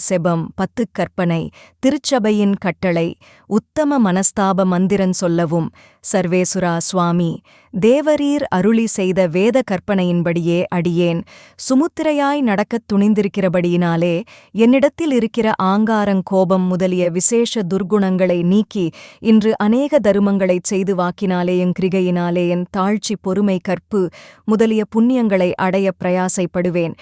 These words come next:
இவையெல்லாம் என்னுடைய பலத்தினாலே கூடாதே. பரிசுத்த தேவ மாதாவே, எனக்காக உம்முடைய திருக்குமாரனை வேண்டிக் கொள்ளும். என் காவலான சம்மனசானவரே, என்னை புண்ணிய நன்னெறியில் நடப்பித்துக் காத்தருளும்.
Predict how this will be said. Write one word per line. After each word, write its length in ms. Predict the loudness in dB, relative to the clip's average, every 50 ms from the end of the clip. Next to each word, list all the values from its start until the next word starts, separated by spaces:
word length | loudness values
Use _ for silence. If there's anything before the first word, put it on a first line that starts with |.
| -20 -20 -20 -20 -20 _
இவையெல்லாம் 720 | -2 0 2 2 4 2 2 2 2 0 0 0 0 0 0
என்னுடைய 480 | 0 0 0 2 0 0 0 0 0 0 0
பலத்தினாலே 640 | -2 -2 -2 -2 -2 -2 -2 0 0 0 0 0 -2
கூடாதே. 600 | -2 -2 0 2 2 2 2 0 0 0 -2 -2 -4 -6 -12 -20 -20 _ _
பரிசுத்த 520 | 0 0 0 0 -2 -6 -4 -2 -2 0
தேவ 360 | 0 2 0 0 0 0 0
மாதாவே, 600 | 0 0 -2 -2 -4 -4 -4 -2 -2 0 -2 -2 -4 -6 -10 -18 -20 _
எனக்காக 800 | -4 0 0 2 0 0 -2 -4 -4 -2 -2 -2 0 -2 0 0
உம்முடைய 400 | 2 2 2 2 0 0 0 -2 -2 0 -2
திருக்குமாரனை 680 | -2 -2 -2 0 0 0 0 0 0 -2 -2 -2 -2
வேண்டிக் 380 | -2 -2 -2 -2 -2 -2 -4 -4
கொள்ளும். 340 | -2 -2 -2 0 -2 -4 -6 -10 -18 -20 -20 -20 _ -4
என் 300 | 0 0 2 2 0 -2
காவலான 580 | -4 -4 -4 -2 -2 0 0 0 0 0 0 -2 -2 -2
சம்மனசானவரே, 1000 | -2 -2 0 0 -2 -2 -2 -2 -2 0 0 0 -2 -2 -2 0 0 0 -2 -2 -6 -10 -20 -20 _ -4
என்னை 380 | 0 2 2 2 2 0 -2 -4 _
புண்ணிய 460 | 0 2 2 4 4 2 2 2 2
நன்னெறியில் 640 | 2 2 2 2 2 2 2 0 0 0 0 0 0
நடப்பித்துக் 720 | 0 0 -2 -2 -2 -4 -6 -8 -6 -6 -8 -8 -6 -4 -4
காத்தருளும். 580 | -4 -4 -2 -4 -2 -2 0 -2 -2 -4 -6